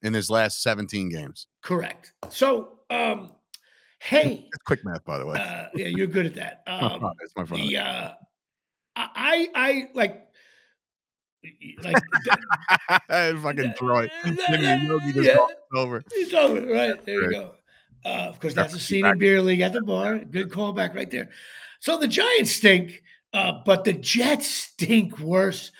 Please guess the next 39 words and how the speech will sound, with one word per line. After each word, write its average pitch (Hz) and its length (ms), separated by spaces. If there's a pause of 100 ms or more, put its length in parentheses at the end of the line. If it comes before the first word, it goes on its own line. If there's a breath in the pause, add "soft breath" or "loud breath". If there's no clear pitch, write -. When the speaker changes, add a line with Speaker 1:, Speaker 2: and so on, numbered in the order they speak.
(240 loud breath)
Speaker 1:
I 139 80
don't, 247 240
Speaker 2:
Oh. - 280
Speaker 1:
I 185 40
don't 220 120
know 208 160
if 190 40
I 196 100
can 196 120
agree 180 220
with 196 160
you 104 80
there. 82 260
I 226 200
Speaker 2:
Oh, 226 100
my 214 220
God. 202 500
Speaker 1:
I'm - 60
well 185 100
Speaker 2:
Oh, 180 120
Speaker 1:
aware, 170 120
Speaker 2:
God. 165 180
Speaker 1:
I'm - 80 (100)
well 120 180
aware 143 420
that 110 160
Zach 107 280
Wilson 107 400
is 92 140
just, 90 240
his 92 140
decision-making 117 840
is 87 260 (140)
atrocious. 101 360
Speaker 2:
Decision? - 400
Speaker 1:
But, - 160 (340)
yeah, 165 180 (260)
he, 170 160 (160)
yeah, 160 140